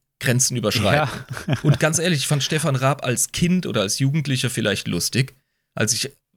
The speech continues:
Speaker 1: erwachsen wurde oder, oder reifer wurde, fand ich den halt auch schon Panne, lange bevor er aufgehört hat.
Speaker 2: Ist richtig,
Speaker 1: Aber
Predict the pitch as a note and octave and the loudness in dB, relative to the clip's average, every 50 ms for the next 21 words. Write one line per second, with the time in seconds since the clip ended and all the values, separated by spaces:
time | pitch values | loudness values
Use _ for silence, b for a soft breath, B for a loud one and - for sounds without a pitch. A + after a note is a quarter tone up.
0 | _ _ _ - - - - A#2+ A#2 A#2+ C3+ C#3+ - - - D#3+ C#3+ C3 A#2+ B2 | _ _ _ -20 -12 -4 -2 0 2 2 2 2 2 0 2 2 0 2 2 0
1 | A#2 - B2 B2 A#2+ A2+ A2+ A2 F2+ G#2+ A2 A2 G2+ A2 G#2+ C3+ C3+ - B2 A2 | 0 2 2 0 2 2 0 0 0 0 -2 0 0 0 0 0 0 0 -2 0
2 | A2+ G#2+ G2+ B2 C3 - A#2+ A2 A2 G#2+ - A#2 G#2 G2+ G2 G2+ G2 F#2 - - | 0 0 0 0 0 0 -2 -2 -2 -2 -2 0 0 0 0 0 -2 -4 -2 -2
3 | B2 C3+ - - - C#3+ G#2+ F#2+ - - G2+ F2 F#2+ A2 B2+ C3+ C3+ C3+ B2 A#2+ | 0 0 2 2 0 0 0 -2 -2 -2 0 0 0 2 2 2 4 2 2 0
4 | - - - G#2 F#2 E2+ C2 C2 - - - F2 D#2 E2+ E2+ - G#2+ - - - | -2 0 0 2 2 2 2 0 -2 -2 -2 -2 -2 -2 -2 -2 -2 -4 -4 -6
5 | _ _ _ _ _ _ _ _ _ _ _ _ _ _ _ _ _ - G#2+ G#2 | _ _ _ _ _ _ _ _ _ _ _ _ _ _ _ _ _ -8 -8 -4
6 | - G#2+ G2 - - A#2+ B2+ C3 | -4 -4 -4 -2 0 2 4 4